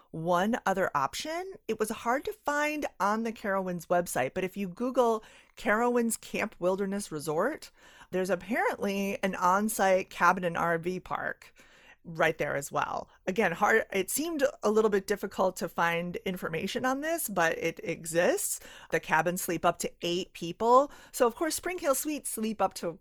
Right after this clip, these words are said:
what, five? So if you need bigger than that, they have full hookups, or if you have an R V, or if you enjoy R Ving. There's also the Great Wilderness Lodge there that sleeps fourteen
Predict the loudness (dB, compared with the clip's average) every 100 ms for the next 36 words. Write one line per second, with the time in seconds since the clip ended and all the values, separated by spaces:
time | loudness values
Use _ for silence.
0 | _ -2 -2 0 4 6 6 4 0 -12
1 | -20 -20 _ 2 8 8 6 2 2 2
2 | 4 4 4 4 6 8 8 8 6 4
3 | 0 -4 -2 -4 -2 0 0 0 -2 -2
4 | -4 -4 -2 -4 -2 -2 0 0 2 4
5 | 2 -2 -6 0 4 6 6 4 2 4
6 | 4 4 2 -2 -6 -20 -10 -4 -4 -4
7 | -2 -2 0 2 4 4 4 2 -2 -16
8 | -8 -6 -6 -6 -6 -4 -4 -4 0 0
9 | -2 -4 -2 2 4 4 2 -2 0 2
10 | 2 2 2 2 2 0 -2 -6 -2 0
11 | 0 -2 -8 -6 -6 -6